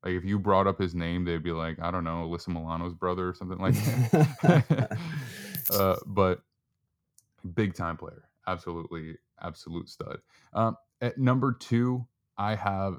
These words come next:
Speaker 1: the Indianapolis Colts. Uh, the, the, uh, uh, I guess Shaquille Leonard now, we're gonna call him. Um,
Speaker 2: Yeah, yeah, um,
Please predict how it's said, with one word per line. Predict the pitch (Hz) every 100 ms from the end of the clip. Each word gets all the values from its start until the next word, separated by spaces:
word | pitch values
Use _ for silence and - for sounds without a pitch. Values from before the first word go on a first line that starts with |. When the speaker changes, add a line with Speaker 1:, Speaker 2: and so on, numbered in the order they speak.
| 98
Speaker 1:
the | 92
Indianapolis | 101 98 92 85 85 80
Colts. | - - - - - _ _ _ _ -
Uh, | 90 87 -
the, | 92 95 95 92 92 - _ -
the, | 90 - - -
uh, |
uh, | - - _ _ - - _ _ _ _ _ _ _ _ _ -
I | 104
guess | 110 110 -
Shaquille | - - 120 113 98
Leonard | 98 104 101
now, | 104 101 104 - - -
we're |
gonna | 92 101
call | 95 104 104 110
him. | 107 - - -
Um, | 101 147
Speaker 2:
Yeah, | 147 135 113 -
yeah, | 131 151 135
um, | - 143 127 110 101